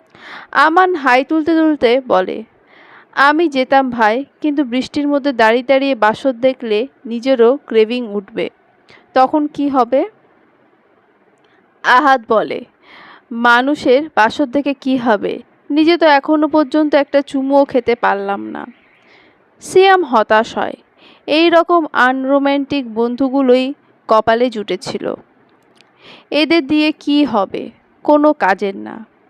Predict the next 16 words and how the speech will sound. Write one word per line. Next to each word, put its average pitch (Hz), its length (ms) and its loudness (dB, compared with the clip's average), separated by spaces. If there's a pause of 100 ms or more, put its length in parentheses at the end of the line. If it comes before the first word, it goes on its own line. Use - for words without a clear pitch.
(100)
মুখ 240 300 0
বেঁকায় 254 560 0
সিয়াম, 208 560 -4 (240)
বলে, 214 460 0 (480)
"ভাই, 285 500 0 (340)
তোরা 294 240 2
মেয়ে 269 280 0
পাবি 269 320 0
কি 254 160 -8
করে? 196 380 -6 (160)
রোমান্টিক 262 680 0
শব্দের 240 560 0 (420)
ক 240 400 4
তো 285 240 -4 (100)
বুঝিস 247 460 -4
না।" 202 240 -10